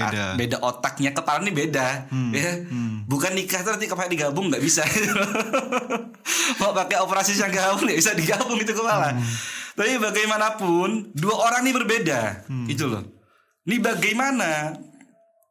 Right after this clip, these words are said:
Speaker 2: apa namanya, seseorang itu bisa mencapai keharmonisan? Tadi persiapan.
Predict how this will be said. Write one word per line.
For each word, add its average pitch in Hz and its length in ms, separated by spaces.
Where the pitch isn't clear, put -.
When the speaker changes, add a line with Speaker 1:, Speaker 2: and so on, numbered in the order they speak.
Speaker 2:
apa 147 260
namanya, 143 640
seseorang 165 800
itu 143 220
bisa 135 260
mencapai 131 320
keharmonisan? 123 800
Tadi 151 240
persiapan. - 720